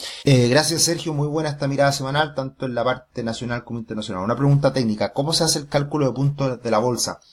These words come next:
Eso es algo muy técnico, si se quiere. Básicamente, en función de la capitalización bursátil de la empresa y de la liquidez o la, o el volumen transado de la empresa,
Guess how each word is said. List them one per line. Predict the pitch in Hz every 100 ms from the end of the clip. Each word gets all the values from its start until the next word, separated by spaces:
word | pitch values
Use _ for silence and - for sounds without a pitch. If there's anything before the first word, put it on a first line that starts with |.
| _ -
Eso | 131
es | 185
algo | 175 175
muy | 156 160 190 190 -
técnico, | - 147 135 123 117
si | 110 107
se | 110
quiere. | - 113 135 -
Básicamente, | - 139 139 135 135 139 151 147 143
en | - 131 117
función | 123 123 - 143 143 110 104
de | - 113 117
la | 120
capitalización | 113 127 110 120 113 117 - 147 156
bursátil | 151 139 - - 196 175 190
de | 170
la | 160
empresa | 156 156 165 143 - 104 -
y | - 151 123 -
de | - 117
la | 117
liquidez | 113 110 113 127 147 143 - -
o | 113
la, | 110 - _ _ _
o | 117
el | 110
volumen | 107 113 135 131
transado | 110 110 - 139 151
de | 156
la | 151
empresa, | 143 156 160 - 190 -